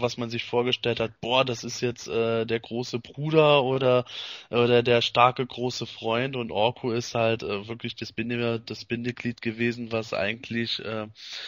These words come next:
äh, der Zuschauer selbst sein sollte, der jetzt da, der jetzt da mitmischen kann, weil Orko ja oft sehr kindlich angelegt war. Da haben die sich schon was bei gedacht.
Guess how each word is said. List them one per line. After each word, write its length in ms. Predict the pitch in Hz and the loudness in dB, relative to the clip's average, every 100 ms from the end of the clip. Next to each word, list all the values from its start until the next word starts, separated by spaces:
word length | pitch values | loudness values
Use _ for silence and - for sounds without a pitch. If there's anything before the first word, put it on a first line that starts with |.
| - - - | -14 -16 -12
äh, 220 | - 117 107 | -2 0 2
der 180 | 120 | 0
Zuschauer 720 | - 143 - 135 127 127 123 117 | 0 -6 0 2 6 8 8 6
selbst 420 | 120 143 - - | 4 2 -2 2
sein 280 | 131 131 123 | 2 2 -2
sollte, 480 | 127 131 135 131 | 0 2 2 0
der 120 | 123 123 | 0 0
jetzt 260 | 123 - | 0 0
da, 680 | 117 113 113 120 120 120 117 | 2 4 4 2 0 -4 -6
der 200 | 117 120 | -4 -4
jetzt 260 | 117 - | -4 -6
da 80 | 117 | -8
mitmischen 520 | 120 113 117 113 117 | -8 -12 -12 -12 -12
kann, 340 | 110 117 113 110 | -12 -10 -10 -8
weil 100 | 107 | -6
Orko 300 | 107 113 117 | -6 -8 -6
ja 280 | 113 110 98 | -4 -2 -4
oft 320 | - - - | -6 -14 -10
sehr 140 | 113 | -10
kindlich 520 | - 120 - 113 - | -8 -12 -8 -8 -6
angelegt 560 | 80 120 123 120 117 - | -8 -4 -4 -4 -6 -10
war. 200 | 117 117 _ - - - - - - _ | -10 -12 _ -20 -20 -20 -20 -20 -20 _
Da 120 | - 113 | -4 -4
haben 120 | 123 | -4
die 80 | 117 | -6
sich 220 | 120 - | -6 -6
schon 240 | - 113 | -8 -6
was 240 | 113 107 - | -8 -8 -8
bei 200 | 107 107 | -6 -6
gedacht. 580 | 110 110 107 - - | -6 -6 -8 -14 -20